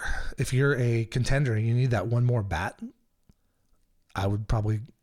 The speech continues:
go J D Martinez and still find a way to play the kid. Like, I don't wanna bring somebody in and just block all the kids. But, and that's what, that's what the Cubs have been this whole offseason, which takes us back to Scott Boras. But the Cubs are in this position where they have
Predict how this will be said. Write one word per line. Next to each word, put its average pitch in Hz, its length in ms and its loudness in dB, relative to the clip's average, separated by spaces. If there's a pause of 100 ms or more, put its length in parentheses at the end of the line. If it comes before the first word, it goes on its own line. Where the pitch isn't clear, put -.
(1000)
go 110 240 0
J 107 160 -2
D 120 100 0
Martinez 107 460 0
and 104 120 0
still 156 140 2
find 131 220 2
a - 20 2
way 120 100 2
to 107 60 -2
play 113 140 -2
the 87 80 -4
kid. 113 280 -2
Like, 92 120 -6
I 101 40 -2
don't 113 120 -2
wanna 101 140 -2
bring 101 200 -2
somebody 98 300 -2
in 92 100 -2
and 92 80 -2
just 92 240 -6
block 90 260 -2
all 85 120 -2
the 82 80 -10
kids. 95 400 -4 (1080)
But, 107 320 -2 (840)
and 156 100 0
that's 175 200 2
what, 190 100 2
that's 190 140 0
what 220 60 0
the 190 60 0
Cubs 123 200 0
have 104 80 0
been 92 100 0
this 87 140 -2
whole 69 180 -4
offseason, 69 460 -6 (220)
which 117 200 0
takes 123 160 0
us - 60 -4
back 101 180 -2
to - 100 -6
Scott 101 280 -4
Boras. 110 280 0
But 104 240 -4
the 123 120 -2
Cubs 147 240 0
are 151 40 2
in 131 60 2
this 123 140 -2
position 113 360 -2
where 104 120 0
they 98 60 -2
have 107 420 -2